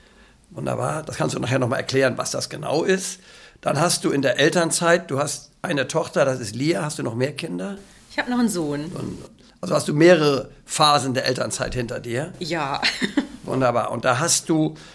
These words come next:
Speaker 1: mit einem Kindergeschäft und einem Online-Shop dich selbstständig gemacht. Also
Speaker 2: Mhm.
Speaker 1: hast damit, äh, schon mal geübt, wie es ist, wenn man nicht irgendwo angestellt ist und das Geld regelmäßig bekommt.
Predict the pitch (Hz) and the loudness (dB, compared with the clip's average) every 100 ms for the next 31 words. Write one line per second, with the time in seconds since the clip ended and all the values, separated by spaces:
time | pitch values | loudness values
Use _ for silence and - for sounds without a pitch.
0 | - 135 143 131 123 180 208 202 190 - | -8 -2 2 2 2 2 2 2 0 0
1 | 196 - - - 147 143 127 117 - 156 | 0 -4 -10 -8 -6 -2 -4 -2 -2 0
2 | 147 143 - 143 - - - - - - | 0 0 -2 -2 -4 -20 -18 -10 -6 -4
3 | - 226 165 - 190 202 - - - - | -4 -4 -6 -8 -6 -6 -10 -18 -10 -6
4 | - 226 370 - - - - 113 - - | -2 -2 -4 -8 -20 -20 -8 -4 -4 -6
5 | - 80 - - - - - - - - | -4 -4 -2 -4 -6 -8 -14 -20 -20 -8
6 | - - - - 139 - - 170 170 147 | -2 -2 -2 0 0 2 4 4 2 0
7 | 131 147 - 139 131 120 123 - - - | 0 2 0 0 0 -2 -4 -12 -20 -18
8 | - - - - - - - - 135 117 | -8 -6 -4 -8 -12 -20 -20 -6 -4 -2
9 | 113 143 143 - 180 175 170 - - - | -2 -2 0 0 2 0 0 -2 -2 -2
10 | - 123 - - - 135 135 87 90 - | -4 -6 -4 -6 -4 -4 -2 -2 -4 -6
11 | - - - 175 175 170 | -10 -10 -4 -2 -2 -2